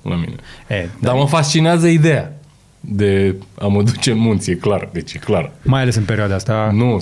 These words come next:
Speaker 1: cred, cred că tot timpul mă fascinează ideea asta.
Speaker 2: Ce faci în perioada asta, apropo? Că, practic, cred că de niște luni de zile ești pe chill, nu?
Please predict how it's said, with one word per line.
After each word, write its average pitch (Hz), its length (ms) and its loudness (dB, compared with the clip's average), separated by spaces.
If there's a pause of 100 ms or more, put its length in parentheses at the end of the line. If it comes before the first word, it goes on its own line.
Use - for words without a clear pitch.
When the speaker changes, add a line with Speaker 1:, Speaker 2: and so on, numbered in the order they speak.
Speaker 1:
cred, 107 300 -4
cred 139 180 0
că 139 100 0
tot 135 240 -2
timpul 87 380 -6 (480)
mă 98 260 0
fascinează 95 600 -2
ideea 82 220 -6
asta. - 220 -8
Speaker 2:
Ce - 100 0
faci 170 160 2
în 120 80 2
perioada 98 280 0
asta, 95 160 -4
apropo? 101 420 -2
Că, 117 420 0
practic, 143 520 -4 (560)
cred 135 140 -2
că 147 60 -2
de 131 80 2
niște 127 200 0
luni 135 140 4
de 127 80 4
zile 127 280 2
ești 127 140 -2
pe 139 100 0
chill, 104 240 -2
nu? 139 220 2